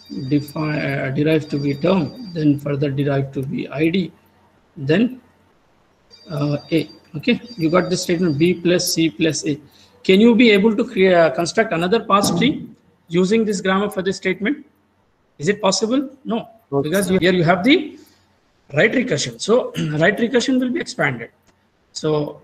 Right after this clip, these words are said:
Speaker 1: and you are getting, when you are, uh, this kind of grammar is said to be right recursive grammar.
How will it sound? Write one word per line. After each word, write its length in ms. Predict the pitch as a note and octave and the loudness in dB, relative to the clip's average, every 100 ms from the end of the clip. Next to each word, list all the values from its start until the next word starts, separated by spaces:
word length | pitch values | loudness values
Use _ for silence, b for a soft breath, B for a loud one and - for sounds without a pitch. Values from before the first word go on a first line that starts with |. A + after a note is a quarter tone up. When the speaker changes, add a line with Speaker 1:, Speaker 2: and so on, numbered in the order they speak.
| - | -2
Speaker 1:
and 200 | F3+ F#3+ | 2 4
you 80 | F#3+ | 4
are 80 | F3 | 2
getting, 460 | F#3 F#3+ C4+ C4 - | 0 0 0 0 -6
when 140 | E3 F#3+ | -4 0
you 80 | G3 | 2
are, 200 | F#3 F3+ | 2 2
uh, 540 | E3+ E3 D#3+ D3+ C#3+ C#3 C#3+ _ _ _ D3+ E3 F3 | 2 2 0 -4 -10 -16 -20 _ _ _ -18 -12 -6
this 160 | A3+ | -4
kind 160 | A3+ G#3+ | 0 -2
of 80 | F#3 | 0
grammar 260 | G3+ A3 | 2 2
is 80 | G#3 | 0
said 120 | G#3+ | -2
to 60 | A#3 | -2
be 80 | B3 | 2
right 200 | G#3+ G#3+ | 2 2
recursive 400 | D#3+ C3+ - C#3 | -4 -8 -12 -14
grammar. 160 | C#3 | -20